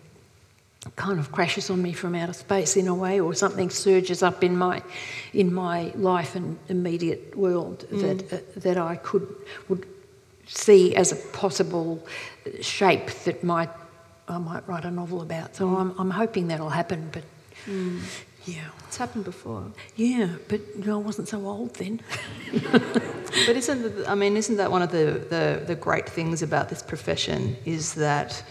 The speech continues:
Speaker 2: you keep getting better? I mean, not everybody does, but you, you, you do. I mean, you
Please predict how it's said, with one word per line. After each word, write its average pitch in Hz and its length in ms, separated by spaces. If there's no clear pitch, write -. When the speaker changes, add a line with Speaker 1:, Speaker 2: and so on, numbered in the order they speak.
Speaker 2:
you 165 500
keep 185 200
getting 151 240
better? 160 360
I - 60
mean, 165 240
not 180 160
everybody 165 420
does, 156 300
but 165 240
you, 180 100
you, 185 240
you 180 360
do. 185 300
I 180 80
mean, 175 280
you 160 260